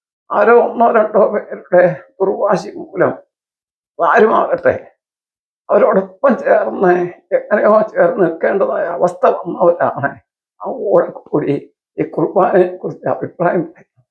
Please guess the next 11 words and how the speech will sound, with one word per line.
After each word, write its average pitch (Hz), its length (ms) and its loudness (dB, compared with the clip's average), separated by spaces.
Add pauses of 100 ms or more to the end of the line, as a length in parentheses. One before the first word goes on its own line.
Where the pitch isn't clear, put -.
(880)
ഞാനിത് 233 320 2
പറയുന്നത് 233 460 2
വെറുതെ 175 320 2
അല്ല. - 180 -4 (1700)
ഞാൻ 165 180 0
പറഞ്ഞു, 175 280 4 (1900)
ഞാൻ 175 460 2 (2250)
ഒരു 180 140 2 (1300)
പ്രത്യേക 170 440 4
സന്ദർഭത്തിൽ - 600 -6 (100)
ശബ്ദം - 280 -4